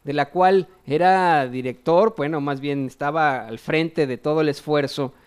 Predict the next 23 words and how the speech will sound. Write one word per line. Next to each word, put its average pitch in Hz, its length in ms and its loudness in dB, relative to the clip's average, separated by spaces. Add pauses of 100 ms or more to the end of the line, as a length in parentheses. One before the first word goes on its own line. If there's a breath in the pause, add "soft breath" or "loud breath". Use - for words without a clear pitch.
(220 soft breath)
quien 151 220 0
es 170 240 -2
hoy 175 340 2 (260 soft breath)
el 131 160 -6
secretario 160 600 0
de 160 60 4
Educación 143 500 -4
Pública, 160 400 0
Esteban 147 340 -4
Moctezuma, 151 800 -2 (360 soft breath)
y 196 220 -2
pues 202 280 0
ahí 208 360 2
lo, 147 160 0
lo 139 140 -2
han 160 140 -2
dicho, 185 360 -4
¿no? 160 180 0
Debido 143 380 -2
a 135 80 2
este, 135 640 -4 (200 soft breath)
este 143 560 -2
organismo 143 840 0